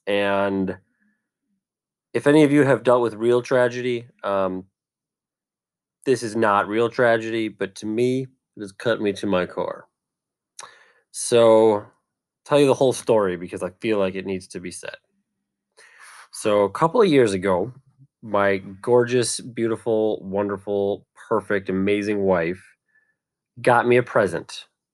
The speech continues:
Uh, I like history, I like lineage things, and so she got me a subscription to Ancestry dot com with a, complete with a D N A test. So that was pretty exciting. It was an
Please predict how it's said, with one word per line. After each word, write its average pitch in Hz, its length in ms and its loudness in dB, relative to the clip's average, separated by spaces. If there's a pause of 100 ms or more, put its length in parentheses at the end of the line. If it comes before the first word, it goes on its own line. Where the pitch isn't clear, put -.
(160)
Uh, 95 40 -2
I 92 320 0
like 113 220 0
history, 147 560 -2
I 120 40 4
like 104 320 -2
lineage 139 460 0
things, 127 540 0
and 104 220 -6
so 113 100 -8
she 107 220 -10
got 101 180 0
me 107 80 -4
a 104 60 -6
subscription 101 840 -6
to - 140 -16 (160)
Ancestry 104 640 -2
dot 92 260 0
com 113 560 0 (480)
with 110 160 -2
a, 120 120 -2 (200)
complete 160 400 0
with 165 160 2
a 127 40 2
D 120 200 2
N 135 60 4
A 185 140 4
test. - 560 -6
So 107 440 0 (1040)
that 156 120 6
was 202 100 2
pretty 170 220 4
exciting. 135 380 2
It 82 40 -6
was 80 80 -12
an - 60 -18